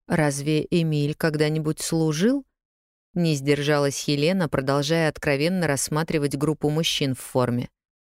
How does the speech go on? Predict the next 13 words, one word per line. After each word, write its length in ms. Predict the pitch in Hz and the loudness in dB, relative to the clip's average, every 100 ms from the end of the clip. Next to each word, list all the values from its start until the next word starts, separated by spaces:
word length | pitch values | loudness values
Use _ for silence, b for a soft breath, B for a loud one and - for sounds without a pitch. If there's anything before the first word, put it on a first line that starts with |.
| _ _ _ _ - | _ _ _ _ -4
«Нет, 540 | 233 254 277 202 131 - | 2 4 4 2 0 -2
Эмилу 440 | 160 147 160 180 175 | -2 0 2 2 2
ведь 380 | 165 165 - - | 2 -2 -4 0
только 320 | 165 165 175 | 0 2 -2
девятнадцать», 1000 | 160 165 170 185 202 254 - - 127 - _ _ _ _ _ | 0 0 0 0 2 0 -2 -6 -6 -10 _ _ _ _ _
отозвалась 720 | - 151 147 139 143 139 135 147 | -4 -2 -2 0 2 2 0 -2
Аглая, 500 | 135 147 175 170 139 _ _ | 0 0 2 0 -2 _ _
устремившая 760 | 180 - - 175 170 - 160 147 | -4 -2 0 0 0 0 2 2
взгляд 420 | 139 143 165 156 | 0 -2 0 0
в 80 | - | -2
ту 180 | - 151 | -2 0
же 100 | 143 | 0
сторону. 540 | - 139 120 120 131 | -2 0 0 0 -4